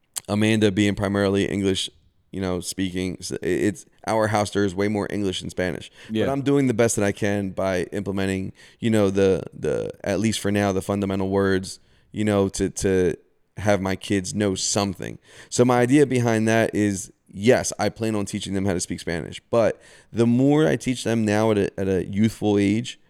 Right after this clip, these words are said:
Speaker 1: and what I love now about schools is that they're implementing a second language at a much younger age than you and I experienced.
Speaker 2: Oh,
Speaker 1: We ex-
Speaker 2: really?
Speaker 1: Yeah, there, we experienced the second language, at least for me, the second language wasn't, um, implemented as a class until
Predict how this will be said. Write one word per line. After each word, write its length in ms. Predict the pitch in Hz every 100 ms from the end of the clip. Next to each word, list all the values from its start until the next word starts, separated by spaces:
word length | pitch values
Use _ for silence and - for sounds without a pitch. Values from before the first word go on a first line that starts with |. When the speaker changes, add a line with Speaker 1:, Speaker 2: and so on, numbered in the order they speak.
| _ _ _
Speaker 1:
and 360 | 117 113 107 104 -
what 160 | 107
I 40 | 110
love 200 | 131 120
now 180 | 113
about 280 | 104 101 92
schools 340 | - 127 127 98
is 80 | 95
that 220 | 98 -
they're 140 | 101
implementing 360 | 120 110 110 101
a 60 |
second 280 | 98 101 92
language 280 | 90 101 95
at 80 | 92
a 60 |
much 180 | 95 95
younger 320 | 92 101 92 -
age 260 | 98 101 90
than 140 | 95
you 160 | 95 92
and 100 | 92
I 180 | 101
experienced. 600 | 92 - 80 80 - - _ -
Speaker 2:
Oh, 160 | 110 113
Speaker 1:
We 140 | 123
ex- 180 | 147 82
Speaker 2:
really? 40 | 92
Speaker 1:
Yeah, 320 | 104 110 101
there, 220 | 101 87
we 180 | 104 147
experienced 500 | 143 - 113 110 95
the 60 | 95
second 240 | 107 95
language, 320 | 95 98 98
at 80 | 82
least 160 | 131 95
for 80 |
me, 300 | 101 123 101 - - - -
the 80 | -
second 280 | 127 117 107
language 260 | 107 98
wasn't, 320 | 104 101 - - _ _ _ -
um, 560 | 101 95 92 92 - - _ _ _ _ _ -
implemented 400 | 117 110 107 101
as 160 | 95 82
a 60 |
class 460 | - 101 107 95 -
until 720 | 87 98 - 104 98 92 -